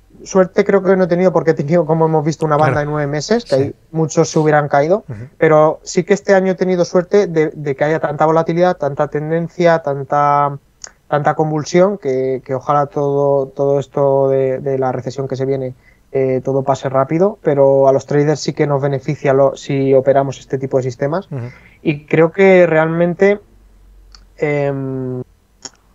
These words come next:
Speaker 1: la, la suerte es un, es un factor en el corto plazo, en el largo plazo estoy convencido de que no.
Speaker 2: Ujú.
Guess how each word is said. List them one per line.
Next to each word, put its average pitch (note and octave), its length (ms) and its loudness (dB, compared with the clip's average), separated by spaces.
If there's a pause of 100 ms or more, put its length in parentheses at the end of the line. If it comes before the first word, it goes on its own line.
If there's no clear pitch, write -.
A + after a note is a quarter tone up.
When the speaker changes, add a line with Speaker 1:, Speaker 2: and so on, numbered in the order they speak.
Speaker 1:
la, D3 340 2
la D3+ 140 0
suerte E3+ 300 2
es - 100 -2
un, D#3 380 -2
es - 100 -6
un E3 80 0
factor D#3 260 -2
en D3+ 100 -2
el D3 80 -2
corto C#3+ 260 -2
plazo, D3 380 -6
en C#3+ 80 -10
el B2 100 -4
largo B2+ 220 0
plazo B2+ 640 -2
estoy - 180 -14
convencido C3 440 -4
de B2+ 160 -4
que B2+ 100 -4
no. C#3 100 -6 (180)
Speaker 2:
Ujú. B2 120 -10